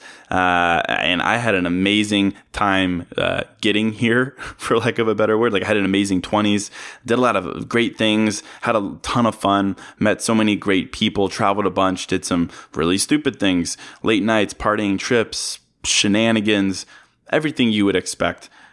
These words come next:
in your twenties. I had a lot of great success in my career as well. Super grateful for that.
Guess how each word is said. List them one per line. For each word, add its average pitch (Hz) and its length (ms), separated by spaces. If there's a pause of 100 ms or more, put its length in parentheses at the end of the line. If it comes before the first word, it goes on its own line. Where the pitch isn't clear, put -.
(100)
in 90 220
your 95 80
twenties. - 460 (420)
I 92 180
had 95 160
a 90 60
lot 90 160
of 90 40
great 90 220
success - 560
in 85 100
my 87 140
career 107 500
as 92 180
well. 107 260
Super 95 240
grateful 98 340
for - 160
that. 101 340